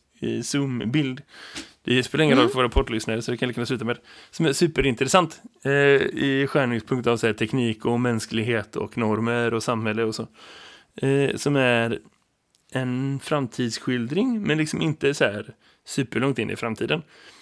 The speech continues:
Speaker 1: Där människor, framförallt unga människor, inte, ja, men kanske barn, men typ också lite äldre, så här, unga tonåringar kanske, skaffar sig artificiella kompisar.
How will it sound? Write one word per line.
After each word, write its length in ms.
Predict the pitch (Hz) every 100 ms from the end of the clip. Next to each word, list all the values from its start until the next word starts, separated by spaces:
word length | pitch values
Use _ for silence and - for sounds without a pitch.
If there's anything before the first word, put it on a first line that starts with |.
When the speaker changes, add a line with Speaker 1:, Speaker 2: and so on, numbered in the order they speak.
| - _ -
Speaker 1:
Där 720 | 147 143 127 123 120 120 123
människor, 840 | 135 139 120 117 - 127 120 123 120 _ _ -
framförallt 300 | - 143 123
unga 340 | - 180 139 131
människor, 480 | 165 147 - - 143 - - - -
inte, 300 | - 156 - 175 175 170 165 170 160
ja, 160 | -
men 120 | 247 254
kanske 280 | 220 202
barn, 280 | 202 180 170
men 100 | 165
typ 260 | 165 151 -
också 220 | 151 160
lite 300 | 143 143 139
äldre, 340 | 127 113 156 156
så 140 | -
här, 180 | 139 131 - -
unga 220 | 160 139
tonåringar 460 | 120 139 117 120 117
kanske, 320 | 117 131 147 - - - - - - -
skaffar 300 | 156 - 135
sig 220 | 123 -
artificiella 840 | 123 117 - 123 131 165 127 101 104
kompisar. 680 | - 113 107 139 180 -